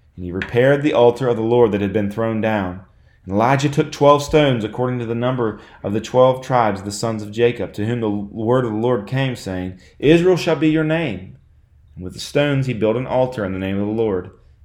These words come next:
and he made a trench about the altar, as great as would contain two seahs of wood,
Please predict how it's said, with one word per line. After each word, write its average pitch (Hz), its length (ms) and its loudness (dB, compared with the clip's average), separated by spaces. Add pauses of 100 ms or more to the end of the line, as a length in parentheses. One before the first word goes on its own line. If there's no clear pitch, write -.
and 92 100 -10
he 92 60 -6
made 98 240 0
a 113 60 -4
trench 113 480 -4
about 92 260 -10
the 104 80 -4
altar, 101 480 -4 (360)
as 90 100 -14
great 110 540 -4 (180)
as 95 140 -12
would 104 180 -4
contain 107 460 -4
two 113 140 -8
seahs 104 460 -2
of 95 120 -10
wood, 90 340 -2